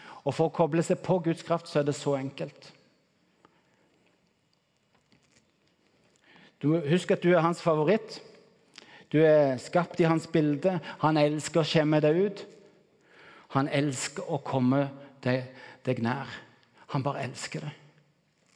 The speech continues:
Så ditt valg er å gå og sette deg i Guds armkrok, legge deg ned, og så tar han over.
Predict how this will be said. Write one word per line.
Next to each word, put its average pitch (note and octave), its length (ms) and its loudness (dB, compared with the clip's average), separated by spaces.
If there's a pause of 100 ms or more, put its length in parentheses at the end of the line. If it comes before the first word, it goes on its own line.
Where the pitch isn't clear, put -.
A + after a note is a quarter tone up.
(1300)
Så E3 120 2
ditt G#3 200 2
valg F#3+ 300 4
er F3+ 100 6
å E3+ 80 2
gå F3 160 2
og D#3+ 80 -2
sette E3+ 360 0
deg E3+ 140 4
i C#3 60 -4
Guds D#3 240 0
armkrok, C#3 480 0 (560)
legge D#3 240 2
deg D#3+ 160 4
ned, F#3 400 2
og C3 160 -6
så D#3+ 140 4 (880)
tar B2+ 160 0
han B2 160 0
over. A2+ 280 -8